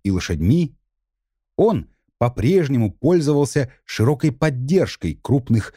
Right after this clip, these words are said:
землевладельцев, городских торговцев и религиозной элиты. Сторонники Араби сделали всё, что могли для подготовки к войне. Но египетская профессиональная армия была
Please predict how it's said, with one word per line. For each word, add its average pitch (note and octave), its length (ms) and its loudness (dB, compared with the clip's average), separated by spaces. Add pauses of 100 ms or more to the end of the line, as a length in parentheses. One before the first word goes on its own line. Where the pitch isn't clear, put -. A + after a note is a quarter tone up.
(120)
землевладельцев, A#2 1120 0 (340)
городских A2 460 -2
торговцев - 720 -4 (220)
и - 320 2
религиозной A2+ 800 2
элиты. G#2 640 0 (720)
Сторонники D#3 680 0 (100)
Араби C3+ 540 0 (220)
сделали E3 520 0
всё, A#2+ 580 -2
что - 220 -4
могли A#2 520 0 (140)
для A2 200 2
подготовки A2+ 600 -2
к - 80 -8
войне. A2 520 0 (720)
Но A2 80 4
египетская B2 720 0
профессиональная G#2 1040 0
армия E2+ 460 0
была B2+ 340 0